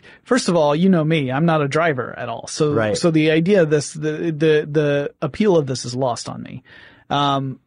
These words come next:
Speaker 1: but I would prefer to travel someplace and stay at a hotel than to go camp. I'm not a camper either.
Speaker 2: You
Speaker 1: I
Speaker 2: would
Speaker 1: don't
Speaker 2: have a driver.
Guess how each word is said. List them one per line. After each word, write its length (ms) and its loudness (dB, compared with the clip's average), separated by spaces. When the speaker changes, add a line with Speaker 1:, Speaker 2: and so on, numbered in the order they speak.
Speaker 1:
but 380 -2
I 300 0
would 200 2
prefer 320 0
to 100 -2
travel 280 -2
someplace 420 -2
and 100 -6
stay 200 0
at 80 2
a 60 4
hotel 520 -2
than 400 0
to 160 -2
go 200 0
camp. 240 -6
I'm 160 0
not 140 2
a 60 0
camper 520 -4
either. 300 -6
Speaker 2:
You 60 0
Speaker 1:
I 80 2
Speaker 2:
would 40 4
Speaker 1:
don't 160 4
Speaker 2:
have 200 0
a 40 0
driver. 380 -6